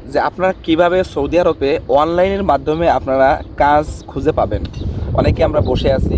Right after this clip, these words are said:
অনেকে আমরা কাজ পাচ্ছি না, তাদের জন্য সুন্দর একটা প্ল্যাটফর্ম আমি আপনাদের কাজ এই ভিডিওর মাধ্যমে আমি দেখাবো।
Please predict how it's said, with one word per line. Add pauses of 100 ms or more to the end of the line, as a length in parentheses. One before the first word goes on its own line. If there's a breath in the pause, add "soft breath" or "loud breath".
অনেকে
আমরা
কাজ (120)
পাচ্ছি
না, (520 loud breath)
তাদের
জন্য
সুন্দর
একটা
প্ল্যাটফর্ম
আমি
আপনাদের
কাজ (160)
এই
ভিডিওর
মাধ্যমে
আমি
দেখাবো।